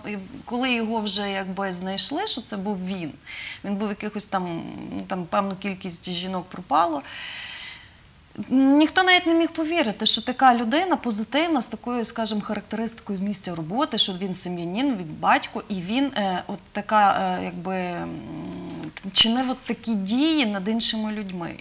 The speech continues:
І таких, на жаль, людей дуже багато, тому що ми живемо в, е, нас не тільки двойні стандарти, е, скажімо, у нас присутня ця така амбівалентність. Тобто добре, погано, але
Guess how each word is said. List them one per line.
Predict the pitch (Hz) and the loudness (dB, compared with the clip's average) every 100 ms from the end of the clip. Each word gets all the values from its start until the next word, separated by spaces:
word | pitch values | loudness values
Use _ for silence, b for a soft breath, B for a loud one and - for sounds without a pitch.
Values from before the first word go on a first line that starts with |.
| - | -8
І | 226 240 262 | -2 -2 -2
таких, | 330 320 494 480 427 | -4 -2 -4 -4 -4
на | |
жаль, | 392 403 392 381 | 0 0 0 -4
людей | 370 359 | -6 -4
дуже | 359 359 | -4 -2
багато, | 359 370 254 202 - | -2 0 -2 -4 -4
тому | 269 | -2
що | 294 277 | -2 0
ми | 277 302 | 0 0
живемо | 277 277 277 277 285 262 | 0 -2 0 0 0 -4
в, | 254 | -4
е, | 254 240 - B B | -2 -2 -6 B B
нас | 269 277 | 0 2
не | 285 | 0
тільки | 370 - 254 | -2 -2 0
двойні | 196 196 254 269 262 | 0 0 0 2 0
стандарти, | - 247 226 185 180 - | -2 -2 2 4 2 -2
е, | 175 170 - 202 185 180 | -6 -6 -6 -4 -4 -4
скажімо, | 180 - 208 190 185 180 175 - - | -6 -2 -2 -2 -4 -6 -10 -12 -4
у | |
нас | 262 311 - | 0 0 -2
присутня | 247 247 - - 370 359 294 262 B B B B | -4 -6 -6 -6 -4 0 0 0 B B B B
ця | 254 | -4
така | - 262 - | 6 6 8
амбівалентність. | 269 262 254 247 254 226 185 - 175 170 - | 6 6 2 0 0 -2 -4 -8 -8 -6 -2
Тобто | 269 262 - 196 175 B B B | -2 -2 0 0 0 B B B
добре, | 202 196 220 349 330 339 | -6 0 6 6 6 2
погано, | 320 277 269 302 349 339 262 | 2 2 4 4 4 4 6
але | 247 254 | 6 6